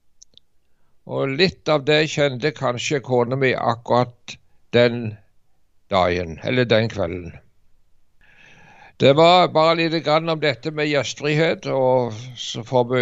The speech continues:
ønske alle en, eh, god dag, og så får vi sukke til Gud om, eh, hvordan situasjonen ser ut i verden, og om han kan, eh, der står, Jesus har sagt det at det særlig de som skaper fred,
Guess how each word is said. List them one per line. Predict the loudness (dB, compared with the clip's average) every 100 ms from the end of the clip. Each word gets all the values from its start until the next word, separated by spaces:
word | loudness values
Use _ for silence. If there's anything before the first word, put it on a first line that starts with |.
| -2
ønske | -2 0
alle | 4 4 2 0 2 4 4
en, | 2
eh, | 2 4 2 -4 -10 -10
god | -4 0 2
dag, | 4 6 6 4 2
og | -2
så | -2 0 2 2 0 -6 _ _ -20 -20 -20 -20 _
får | 0 2 4
vi | 6 6 4 0 -4 -10
sukke | -4 -2 -2 0 0
til | 0 -4
Gud | -2 -4 -4 -2
om, | 2 2 2 0
eh, | -2 -2
hvordan | -2 0 0 0
situasjonen | 2 2 2 2 4 4 4 2
ser | 4 4 4
ut | 4 2
i | 2
verden, | 4 2 0 -6 -6 -8 _ _ _ _ -20 -20 -20 -20 -20 _ _ _
og | 0 4 4 4 2
om | 0 -2 -10
han | -10 -10 -10
kan, | -6 -6 -4
eh, | -8 -8 -10 -10 -10 -10 -10 0
der | 2
står, | 2 4 4
Jesus | 6 6 6 2 2
har | 2
sagt | 4 2 2 0
det |
at | 2 0 0
det | 0 2
særlig | 2 2 2 2 2 2 2
de | 2 2 2 -4
som | -8
skaper | -8 -8 -2 -2 -2 -4 -12
fred, | -4 2 4 4 0 -18